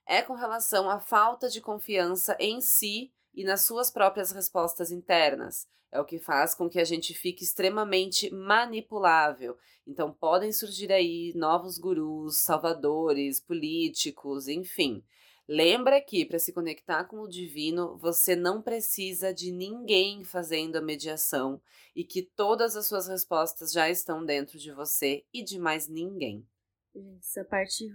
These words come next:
Speaker 2: sombra, ela é bem sombra mesmo,
Speaker 1: É.
Speaker 2: né? Junto com Saturno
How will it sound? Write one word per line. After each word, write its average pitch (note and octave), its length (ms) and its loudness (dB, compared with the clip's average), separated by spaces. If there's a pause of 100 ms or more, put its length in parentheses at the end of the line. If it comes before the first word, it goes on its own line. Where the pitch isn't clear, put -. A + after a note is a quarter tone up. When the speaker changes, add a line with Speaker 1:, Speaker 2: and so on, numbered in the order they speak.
(160)
Speaker 2:
sombra, G3+ 460 -4
ela G3+ 140 -4
é F#3+ 40 0
bem G3+ 220 -4
sombra A3 420 -10
mesmo, F3+ 340 -12
Speaker 1:
É. G#2 180 -4
Speaker 2:
né? F#2+ 60 -20
Junto - 320 -20
com G#3+ 120 -20
Saturno G#3 640 -14